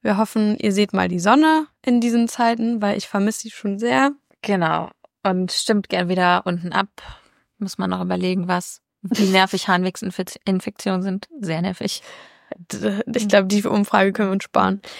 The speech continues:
Speaker 1: Aber ja, vielleicht, ähm, uns fällt schon noch was ein. Guckt
Speaker 2: Ja.
Speaker 1: mal, was wir da so
Speaker 2: Genau.
Speaker 1: eingestellt haben. Und, ähm, ja, dann würde ich sagen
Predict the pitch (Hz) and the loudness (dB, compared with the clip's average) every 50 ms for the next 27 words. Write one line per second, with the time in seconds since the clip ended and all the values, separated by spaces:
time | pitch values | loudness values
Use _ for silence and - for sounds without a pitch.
0 | - - - - 226 226 233 233 233 208 185 190 - - 233 220 233 226 - - | -18 -12 -4 0 2 4 6 6 6 6 4 4 2 2 2 2 2 2 -2 -4
1 | - 240 226 220 220 220 220 214 - _ _ _ - 226 208 202 - 240 247 - | 0 2 2 4 4 2 0 0 -4 _ _ _ -10 -8 -6 -2 0 0 2 4
2 | - 294 277 - - 233 214 202 190 208 175 - - 190 - - - - 285 208 | 4 4 4 4 2 0 0 0 -2 -4 -4 -4 -6 -6 -6 -4 -2 -2 -2 -2
3 | 196 196 277 233 233 233 240 247 - - - 220 220 - - - 202 190 196 190 | -2 0 2 4 4 4 4 2 0 -2 0 0 0 0 0 -2 2 4 4 4
4 | 196 196 - 196 196 196 - - - 214 220 202 233 - - 254 233 240 - - | 4 2 0 -4 -4 -4 -2 0 2 2 2 2 0 -2 -2 0 0 0 0 -2
5 | 262 254 269 277 - - 233 226 220 - - - 226 220 226 226 _ - - - | -2 -2 -4 -4 -4 -2 -2 -2 -2 -4 -4 -4 -4 -4 -4 -6 _ -14 -20 -20
6 | - - - - - _ _ _ _ _ 427 440 320 214 - _ _ _ - 214 | -20 -20 -20 -20 -20 _ _ _ _ _ 2 4 4 4 2 _ _ _ 2 2
7 | 214 254 330 - _ _ - 233 220 - - - 190 180 185 196 240 | 4 2 2 -2 _ _ -6 -6 -4 -4 -4 0 2 2 2 2 2